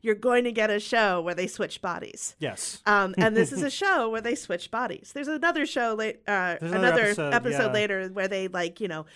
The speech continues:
Speaker 1: more literally switch bodies. But
Speaker 2: Abed
Speaker 1: this is
Speaker 2: and
Speaker 1: kind of,
Speaker 2: Troy,
Speaker 1: yeah,
Speaker 2: yeah.
Speaker 1: yeah. But this is one where, you know, the, the, the actors are, are actually, they're, they're playing themselves, playing other people, which
Speaker 2: Yes.
Speaker 1: is really interesting.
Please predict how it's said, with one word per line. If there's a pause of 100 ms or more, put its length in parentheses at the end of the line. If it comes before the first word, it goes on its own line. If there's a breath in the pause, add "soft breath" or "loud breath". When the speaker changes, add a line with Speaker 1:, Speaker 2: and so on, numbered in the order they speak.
(140 loud breath)
Speaker 1:
more
literally
switch
bodies.
But
Speaker 2:
Abed
Speaker 1:
this
is
Speaker 2:
and
Speaker 1:
kind
of,
Speaker 2:
Troy, (120)
Speaker 1:
yeah,
Speaker 2:
yeah.
Speaker 1:
yeah. (160)
But
this
is
one
where,
you
know, (200)
the,
the,
the
actors
are,
are
actually,
they're,
they're
playing
themselves,
playing
other
people,
which
Speaker 2:
Yes.
Speaker 1:
is (100)
really
interesting.